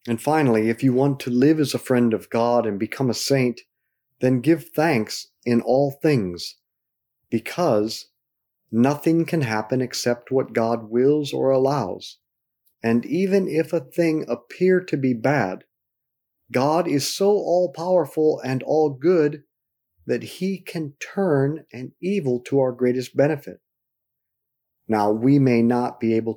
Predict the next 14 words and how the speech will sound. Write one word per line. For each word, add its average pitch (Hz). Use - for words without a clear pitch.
to 113
see -
it -
at 101
this 107
moment, 117
and 113
we 147
are 127
not 131
expected 123
to 123
like 135
it. -